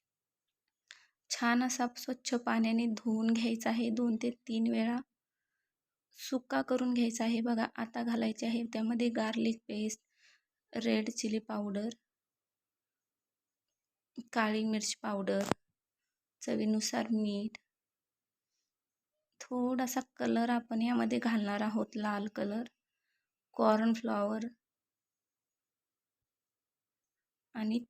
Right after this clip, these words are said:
तांदळाचं पीठ. घट्ट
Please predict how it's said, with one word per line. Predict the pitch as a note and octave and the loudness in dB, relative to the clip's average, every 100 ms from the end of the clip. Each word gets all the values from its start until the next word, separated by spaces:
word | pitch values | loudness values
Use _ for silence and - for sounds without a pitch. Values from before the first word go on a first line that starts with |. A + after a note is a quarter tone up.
| - | -4
तांदळाचं | A#3 G#3+ G#3+ A3+ A3+ A3+ A3+ | 0 2 2 2 0 -2 -10
पीठ. | _ A3 A3 A#3 - _ _ _ _ _ _ _ _ _ _ _ _ _ _ _ _ _ _ _ _ - - _ | _ -6 -6 -6 -18 _ _ _ _ _ _ _ _ _ _ _ _ _ _ _ _ _ _ _ _ -20 -20 _
घट्ट | A3 A3+ A3+ A#3+ | -4 -4 -4 -6